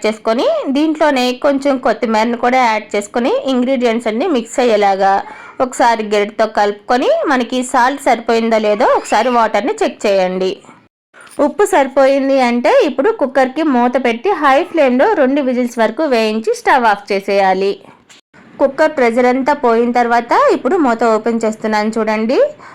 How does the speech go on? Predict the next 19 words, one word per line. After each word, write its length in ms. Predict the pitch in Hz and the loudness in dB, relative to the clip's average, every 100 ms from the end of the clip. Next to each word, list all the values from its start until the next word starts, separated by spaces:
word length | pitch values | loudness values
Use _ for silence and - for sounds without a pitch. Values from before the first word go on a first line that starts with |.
| - - | -10 -2
ముందు 220 | 302 330 311 277 | 0 0 0 2
వేడిగా 440 | 262 277 311 359 311 | 4 4 2 0 0
ఉన్నప్పుడు 460 | 269 262 247 233 233 240 - | 0 -2 0 2 2 0 -2
ఈ 20 | 254 233 | 0 0
రైస్ 200 | 226 247 | 0 0
అనేది 260 | 226 233 427 - 302 | 0 0 -2 -2 0
కొంచెం 380 | 269 277 349 285 - | 0 -2 -2 -4 -2
చెమ్మగా 380 | 254 240 247 262 247 | -2 0 2 2 2
ఉన్నట్టు 280 | 233 233 233 | -2 -4 -4
ఉంటుందండి. 480 | 226 220 226 220 - 269 | -4 -2 -2 -2 -2 -2
ఒక్క 260 | 269 294 294 | -2 -4 0
పది 140 | 254 240 233 | 0 0 -2
నిమిషాలు 300 | 247 294 294 | 0 0 2
అలానే 300 | 240 233 247 233 | 2 2 0 0
వదిలేశారు 520 | 214 220 220 226 220 214 | 0 -2 -2 0 0 -2
అంటే 180 | 214 311 403 220 | -2 -2 0 0
రైస్ 200 | 214 - | -2 -2
పొడి 160 | 208 196 208 | -2 0 -2
పొడిగా 240 | 196 233 | 0 0